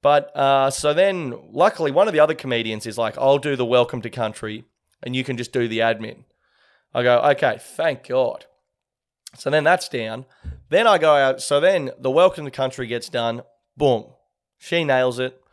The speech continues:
And, uh, better than I ever could have. And then I go out. Now I'm doing the admin.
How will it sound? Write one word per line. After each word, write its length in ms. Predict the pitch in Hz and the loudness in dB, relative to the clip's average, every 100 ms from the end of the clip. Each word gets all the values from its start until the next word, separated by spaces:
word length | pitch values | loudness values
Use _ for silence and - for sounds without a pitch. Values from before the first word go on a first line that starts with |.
| _ _ _ _ _ | _ _ _ _ _
And, 260 | 123 117 113 | -8 -6 -2
uh, 400 | 110 104 107 107 113 | -2 -2 -4 -4 2
better 180 | 175 | 4
than 140 | 165 139 | 4 4
I 160 | 131 | 4
ever 160 | 123 110 | 4 0
could 240 | - 120 | -4 -4
have. 260 | 113 113 113 _ _ _ - | -2 -2 -6 _ _ _ -8
And 200 | 117 123 | -4 -2
then 140 | 123 | 0
I 180 | 127 170 | 2 2
go 240 | 165 131 | 4 4
out. 260 | 117 110 113 | 2 0 0
Now 160 | 147 185 | 2 2
I'm 100 | 175 | 2
doing 160 | 165 | 0
the 80 | 139 | 2
admin. 500 | 131 123 117 107 | 2 2 -2 -8